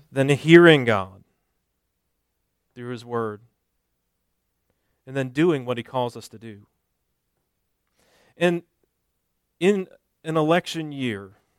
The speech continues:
the challenge to be distinctive is never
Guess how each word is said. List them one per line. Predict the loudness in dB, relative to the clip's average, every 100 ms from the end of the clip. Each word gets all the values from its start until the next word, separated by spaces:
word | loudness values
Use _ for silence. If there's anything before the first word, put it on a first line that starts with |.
| _ _ _ _ _ _ _ _ _ _ _ _ _ _ _ _ _ _ _ _ _ _ _
the | -8
challenge | -8 -2 0 2 2 -2
to | -8
be | -6
distinctive | -6 -6 -8 -8 -6 -8
is | -8
never | -14 -16 -4 -2 -2 -4 -8